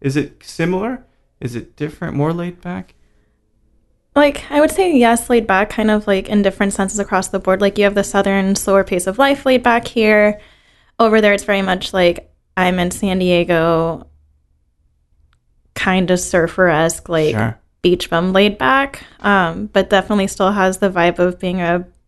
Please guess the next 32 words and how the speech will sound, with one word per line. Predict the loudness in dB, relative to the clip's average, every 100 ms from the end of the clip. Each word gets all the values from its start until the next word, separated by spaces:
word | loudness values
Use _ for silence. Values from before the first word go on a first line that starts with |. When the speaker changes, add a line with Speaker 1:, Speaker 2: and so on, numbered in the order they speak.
| -2
Speaker 2:
busy | 0 0
California | -2 0 0 0 -2 -2
city. | -2 -2 0 -2
So | 0
it's | -2 -2 -14 -20 _ _ _ _ _ _ _ _ _ _ _ _ _
weird. | 4 4 4
Like, | 0 2
to |
me, | 2 2
I |
can't | 0 0
really | 2 2
feel | 2
like | 2 2
I | 2
have, | 0 -2 -4
I | -2
can | 0
relax. | 2 2 2 0 -4
I |
feel | -2 -2
like | -2
it's | -4
just | -4 -4 -2
go, | 0
go, | 2 2
go | 4 4
all | 2
the | 0
time. | -2 0 2 2
Speaker 1:
Really? | 0 -6
Okay. | -14 -16 -20